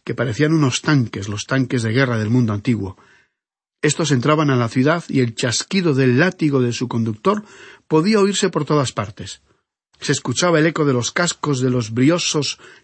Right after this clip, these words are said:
caballos y el retumbar de las ruedas saltando sobre las calles. Fragor de ruedas, caballo atropellador y carro que salta. En los dos primeros versículos se describió la condición interna de la ciudad.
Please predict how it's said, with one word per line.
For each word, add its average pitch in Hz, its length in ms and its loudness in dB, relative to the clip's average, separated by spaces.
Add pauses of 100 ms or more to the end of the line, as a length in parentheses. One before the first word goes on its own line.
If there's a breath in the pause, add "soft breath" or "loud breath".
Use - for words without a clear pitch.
(100)
caballos 147 600 0
y 135 60 2
el 123 140 2
retumbar 123 560 0
de 143 100 0
las 113 120 -2
ruedas 147 340 0 (320 soft breath)
saltando 131 540 0
sobre 113 220 -4
las 101 200 -6
calles. - 480 -10 (500)
Fragor 139 440 2
de 170 140 4
ruedas, 131 520 0 (480 soft breath)
caballo 143 460 2
atropellador 127 880 2 (640)
y 135 140 0
carro 139 340 0
que 113 120 -6
salta. 98 500 -8 (960)
En 147 100 2
los 160 100 4
dos 226 140 2
primeros 196 340 2
versículos 185 540 -2 (340 loud breath)
se 151 160 0
describió 143 460 2
la 165 80 0
condición 135 420 0
interna 131 420 0
de 117 100 -2
la 107 100 -4
ciudad. 90 340 -12